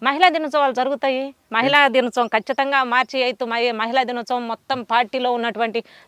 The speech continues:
Speaker 1: చుట్టుపక్కల ఉన్నటువంటి మహిళలందరినీ తీసుకొచ్చి పార్టీ దినోత్సవం, మా-, మహిళా మార్చి ఎయిత్ జరుపుతాము.
Speaker 2: మ్మ్.
Speaker 1: దానికి సంబంధించి ఆ, ఆ, ఆ సంవత్సరం అంతా ఏమేం పోరాటాలు చేసినాము, అసలు మహిళలు ఏమేం సాధించుకున్నారు అనేటువంటిది నా-, చెప్తాము ఆ ప్రోగ్రాంలలో.
Speaker 2: మ్మ్.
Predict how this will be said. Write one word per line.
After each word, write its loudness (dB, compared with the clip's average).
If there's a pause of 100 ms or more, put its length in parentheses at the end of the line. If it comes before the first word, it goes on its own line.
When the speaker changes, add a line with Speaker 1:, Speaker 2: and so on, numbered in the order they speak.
(100)
Speaker 1:
చుట్టుపక్కల 0
ఉన్నటువంటి -4
మహిళలందరినీ -2
తీసుకొచ్చి -4
పార్టీ -2
దినోత్సవం, -8
మా-, -6
మహిళా 0
మార్చి -6
ఎయిత్ -6
జరుపుతాము. -8 (220)
Speaker 2:
మ్మ్. -10 (220)
Speaker 1:
దానికి 0
సంబంధించి 0
ఆ, 8 (160)
ఆ, 0 (120)
ఆ 2
సంవత్సరం -4
అంతా 2
ఏమేం -2
పోరాటాలు -2
చేసినాము, -8
అసలు -8
మహిళలు -2
ఏమేం -2
సాధించుకున్నారు -4
అనేటువంటిది -6
నా-, -8
చెప్తాము -8
ఆ -6
ప్రోగ్రాంలలో. -6
Speaker 2:
మ్మ్. -8